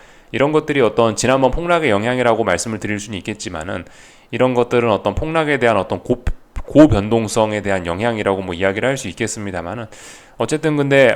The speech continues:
막상, 막상 이제 지난번에 폭락했던 이런, 이런 매도세, 강력했던 하락세 자체는 근데 많이 좀 극복이 되긴 했었습니다. 사실상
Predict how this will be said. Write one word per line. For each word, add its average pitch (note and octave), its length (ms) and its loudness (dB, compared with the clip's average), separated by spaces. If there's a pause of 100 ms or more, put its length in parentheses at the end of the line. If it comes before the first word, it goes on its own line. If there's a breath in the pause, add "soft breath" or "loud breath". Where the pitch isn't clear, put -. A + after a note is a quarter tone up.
막상, C3 800 4
막상 D3 360 0
이제 B2 140 -2
지난번에 C#3+ 480 2
폭락했던 F3 680 2
이런, C3 340 4 (180 loud breath)
이런 A#2+ 260 0
매도세, A2 540 0 (360 loud breath)
강력했던 E3 580 0
하락세 A3 440 0
자체는 A#2 640 -2 (280 loud breath)
근데 B2 120 -6
많이 C#3 340 0
좀 E3+ 160 0
극복이 F3 440 -2
되긴 F#2+ 200 -2
했었습니다. B2 420 -6
사실상 G3 600 0